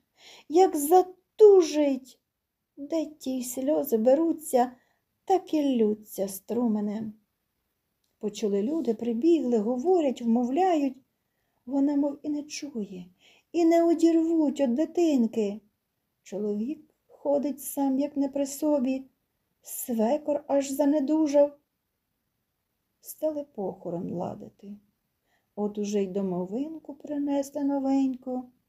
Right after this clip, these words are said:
всипали квітками пахучими, то зіллям. Горпину кажуть: «Дай дитину». Не дала. Сама обмила її й положила.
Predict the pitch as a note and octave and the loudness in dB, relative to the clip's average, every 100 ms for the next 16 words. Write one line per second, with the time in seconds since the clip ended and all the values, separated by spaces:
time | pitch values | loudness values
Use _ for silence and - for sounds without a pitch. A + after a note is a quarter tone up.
0 | _ _ _ _ - - A3 G#3+ G3+ G3+ | _ _ _ _ -14 -2 -2 0 -2 -2
1 | G3+ F#3 - B3 D#4 C#4+ C4+ A#3+ A#3 - | -6 -8 -8 -10 -6 -6 -6 -10 -10 -10
2 | B3+ - A3+ A3 G#3+ F#3+ E3+ - G3+ D4 | -10 -8 -6 -6 -6 -8 -10 -10 -6 -4
3 | C#4+ B3+ B3 B3 _ _ _ _ _ _ | -4 -4 -4 -6 _ _ _ _ _ _
4 | _ _ _ _ B3 D#4+ E4 - A3+ E3+ | _ _ _ _ -8 -8 -8 -8 -6 -6
5 | F3+ - F#3+ F#3 F#3 - _ _ _ _ | -8 -12 -12 -12 -14 -20 _ _ _ _
6 | _ - F4 G#3 F#3+ - - B2+ E2 - | _ -2 0 0 -4 -6 -8 -8 -10 -18
7 | _ _ _ _ _ G3+ G#3+ - - - | _ _ _ _ _ -12 -10 -8 -10 -12
8 | - _ _ _ _ _ _ _ _ _ | -20 _ _ _ _ _ _ _ _ _
9 | - G3 G3+ F#3+ G#3 G3 G3+ B3+ D#4 C4+ | -10 -4 -4 -4 -8 -6 -2 -2 -2 -4
10 | A#3+ B3 A#3+ A#3+ B3 C4 C4+ B3 A3 F#3+ | -4 -4 -2 -2 -2 -6 -6 -6 -8 -8
11 | - - | -10 -18